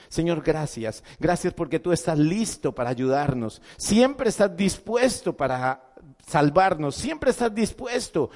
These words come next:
para darnos sanidad, bendición, libertad. Estás dispuesto para darnos eso que necesitamos. Todas esas necesidades, tu palabra dice que van a ser suplidas conforme a tus riquezas en gloria. Gracias, Señor.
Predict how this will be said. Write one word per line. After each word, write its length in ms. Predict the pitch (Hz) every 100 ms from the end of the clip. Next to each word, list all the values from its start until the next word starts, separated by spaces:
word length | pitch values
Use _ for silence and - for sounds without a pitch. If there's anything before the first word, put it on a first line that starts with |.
| 165
para 180 | 175 160
darnos 380 | 165 175 185 170
sanidad, 640 | 160 135 127 135 156 160 156 - _ - -
bendición, 920 | 131 127 123 117 - 143 156 160 143 - - -
libertad. 840 | 123 117 120 - - 143 156 147 147 147
Estás 240 | 139 151
dispuesto 480 | 147 - 160 147 151
para 200 | 139 131
darnos 400 | 143 151 156 131
eso 200 | 147 143
que 100 | 131
necesitamos. 1040 | 123 - 123 - 113 143 165 165 147 - - -
Todas 300 | - 165 160
esas 200 | 156 151
necesidades, 720 | 156 143 147 - 135 147 160
tu 120 | 165 -
palabra 360 | 131 147 160
dice 260 | 165 170 165
que 220 | 147 139
van 220 | 143 156
a 60 | 156
ser 220 | 165 147
suplidas 960 | - 196 165 - 254 302 214 107 - - _ _ -
conforme 480 | 135 127 156 151 156
a 40 |
tus 140 | 143
riquezas 460 | 123 117 135 127 120
en 120 | 113
gloria. 380 | 113 110 101 98
Gracias, 440 | 123 180 180 139
Señor. 380 | - 117 110 101